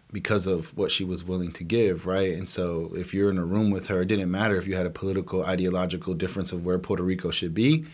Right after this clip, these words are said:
you had to respect what she, what she, what she represented and what she was willing to give. Um, but she came out of that with her hu-, humanity. I mean, she was writing poetry and,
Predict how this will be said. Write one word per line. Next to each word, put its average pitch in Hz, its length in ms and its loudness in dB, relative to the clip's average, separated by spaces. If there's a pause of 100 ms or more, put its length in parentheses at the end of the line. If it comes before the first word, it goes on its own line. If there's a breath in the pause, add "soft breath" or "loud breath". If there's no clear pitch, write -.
(720 loud breath)
you 98 100 -2
had 104 180 4
to 98 100 -2
respect - 500 -2 (840)
what 98 200 2
she, 98 140 0
what 92 360 0
she, 92 360 -2
what 98 180 -2
she 98 140 -2
represented 90 640 0
and 85 180 -4
what 87 140 -4
she 90 180 -4
was 85 220 -8 (260)
willing 90 300 -2
to - 100 -8
give. 85 540 -4 (100)
Um, - 380 -12 (420 soft breath)
but 107 100 2
she 123 100 2
came 131 180 6
out 135 140 8
of 135 80 6
that 127 120 8
with 123 120 2
her 131 120 0
hu-, 120 160 2
humanity. 120 600 4
I 90 40 0
mean, 98 120 0
she 107 140 0
was 98 100 2
writing 104 240 2
poetry 104 720 2
and, 87 180 -2